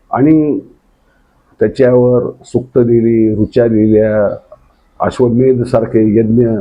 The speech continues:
आणि अश्व हा एवढा उमदाने देखणा प्राणी की तो स्त्रियांना सुद्धा आवडायला लागला. त्याच्यावरची अनेक सूक्त यजुर्वेदामध्ये आपल्याला पाहायला मिळतील, ती अत्यंत अश्लील आहेत, अर्थात ती, त्याचं वर्णन मी करू इच्छित नाही. परंतु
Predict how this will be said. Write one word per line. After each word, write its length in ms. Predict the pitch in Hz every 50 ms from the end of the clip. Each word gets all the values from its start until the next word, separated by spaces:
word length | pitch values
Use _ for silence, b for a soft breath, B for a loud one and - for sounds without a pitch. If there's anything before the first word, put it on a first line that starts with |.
| - b b b b b b b b
आणि 200 | - 127 151 156
अश्व 480 | 135 - 139 143 - - 156 151 135 -
हा 160 | - 107 127
एवढा 220 | 120 120 127 -
उमदाने 460 | 160 175 185 107 120 127 127 135 135 120
देखणा 300 | 110 104 101 117 135 135
प्राणी 440 | - 139 117 104 98 95 87 85
की 180 | 82 _ - 120
तो 500 | - - 127 131 131 131 127 131 - - -
स्त्रियांना 500 | _ - 110 120 120 120 127 139 156 151
सुद्धा 280 | - - 147 156 156
आवडायला 400 | 139 131 127 131 127 127 123 110
लागला. 240 | 107 104 104 104 101 - - b b b b b b _ -
त्याच्यावरची 460 | - 123 123 143 143 143 147 127 143
अनेक 280 | 135 113 117 131 147 -
सूक्त 280 | - - 113 - - 139 127
यजुर्वेदामध्ये 800 | 117 104 98 123 131 135 123 123 120 123 123 120 117 113 113
आपल्याला 300 | 110 104 - 117 113 120
पाहायला 300 | 113 - 117 110 107 123
मिळतील, 360 | 123 117 117 107 - - 117 107 -
ती 40 | 113
अत्यंत 320 | 101 - - - 131 123 123
अश्लील 420 | 113 113 - - 147 160 165 156
आहेत, 200 | 120 101 82 -
अर्थात 360 | - 87 - - - 120 131 127 - B B B B B B B -
ती, 280 | 123 139 139 123 127
त्याचं 280 | - - - 135 131 117
वर्णन 300 | 104 95 101 110 123 117
मी 200 | 104 101 117 131
करू 300 | 131 120 107 101 117 117
इच्छित 360 | 98 - - - 120 120 127 127 - _ _ _ _ _ -
नाही. 380 | 131 175 196 226 - 73 - - - _ _ _ _ _ _ _ _ _ _ _ _ _ _ _ _ _ 571 _ _ _ _ _ _ _ _ _ _ b b b b b b b b
परंतु 560 | 160 180 214 214 208 - 165 170 180 180 -